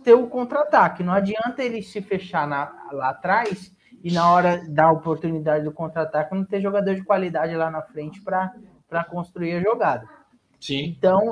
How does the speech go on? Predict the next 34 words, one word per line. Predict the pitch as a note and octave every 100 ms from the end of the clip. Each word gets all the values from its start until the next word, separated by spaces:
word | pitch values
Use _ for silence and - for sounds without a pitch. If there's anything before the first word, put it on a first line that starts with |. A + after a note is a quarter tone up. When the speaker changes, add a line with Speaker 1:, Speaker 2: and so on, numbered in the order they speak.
| -
Speaker 1:
eu | G#3+ D4
ac-, | D4 D4
eu | A3+ A3+
acredito | A#3 C4 A#3+ A#3+
que |
vai | B3 B3
complicar | C4 - B3+
bastante | B3 D4 - C#4+ F#3+
se | -
o | G#3
Scarpa | B2+ F3+ F#3 F#3+
e | G3+
o |
Wesley | G3 G3 G#3 G#3
jogar | A3+ A3+ D3+ - - C3+ - -
pro | D3
São | - F3+
Paulo, | F3+ A#2+ A#2 A2+
mas | C3+ C#3+ C#3 C#3 C3 - - D3+
eu | C#3+
acho | C#3+ -
que | F#3
ainda | F3+ F3+
tá | G3
em | F#3+
aberto, | F#3 C3 B2 F4+
sim. | F4+ F#4+ G4+ G4+ - _ _ _ _ _ _
Speaker 2:
E | C3
aí, | E3 F3
Brioco, | E3 F3 C#3 -
o | -
que | -
você | -
acha? | E3 D3 - -